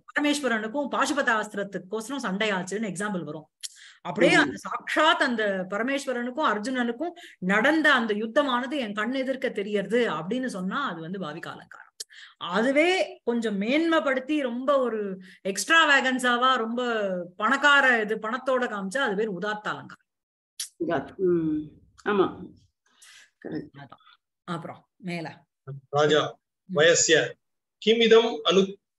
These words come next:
Speaker 3: அனுஷ்டிதம் பௌரோபாகியம்.
Speaker 1: ஆ,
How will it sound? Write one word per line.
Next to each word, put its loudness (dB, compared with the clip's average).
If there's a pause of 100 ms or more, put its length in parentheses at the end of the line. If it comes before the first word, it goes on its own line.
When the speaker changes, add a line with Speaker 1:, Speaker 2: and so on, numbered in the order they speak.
Speaker 3:
அனுஷ்டிதம் 4 (140)
பௌரோபாகியம். 4 (300)
Speaker 1:
ஆ, -2